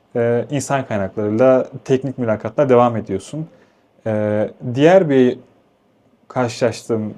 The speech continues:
süreç ise önce insan kaynakları seni arıyor. E, seninle deneyimlerini konuşuyor ama teknik değil tabii ki. E, maaş beklentini vesaire soruyorlar.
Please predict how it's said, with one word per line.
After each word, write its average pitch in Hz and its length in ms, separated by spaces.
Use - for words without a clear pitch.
süreç 156 420
ise 185 340
önce 151 280
insan 147 300
kaynakları 117 360
seni 107 240
arıyor. 117 460
E, 113 220
seninle 123 720
deneyimlerini 120 520
konuşuyor 147 680
ama 131 340
teknik 131 400
değil 139 180
tabii 95 280
ki. 156 260
E, 123 200
maaş 127 360
beklentini 120 460
vesaire 107 360
soruyorlar. 135 600